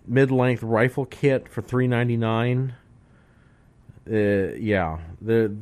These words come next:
thousand rounds of good five five six ammo, four hundred dollars. A ten-inch pistol upper. Remember our, our big discussion last week about pistol uppers versus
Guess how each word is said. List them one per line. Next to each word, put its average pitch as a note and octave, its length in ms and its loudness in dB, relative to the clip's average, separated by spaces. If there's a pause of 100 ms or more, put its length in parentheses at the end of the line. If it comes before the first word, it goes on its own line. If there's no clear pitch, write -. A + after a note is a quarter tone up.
(720)
thousand C3+ 520 2
rounds B2 540 2
of G#2 440 -2 (240)
good C3+ 540 4 (560)
five C3 300 2
five B2 260 0
six - 420 -4
ammo, B2 640 -2 (380)
four A#2 180 0
hundred A#2+ 220 0
dollars. A2 520 -2 (680)
A F#2+ 80 -6
ten-inch C3 520 0
pistol C3+ 400 0
upper. C3 240 0
Remember A#2 460 2
our, G2 160 4
our G2 100 -2
big G2 200 -2
discussion F#2 680 -2
last E2+ 360 0
week F#2+ 180 2
about E2+ 300 0
pistol G2+ 400 0
uppers F#2+ 340 0
versus F2 560 -2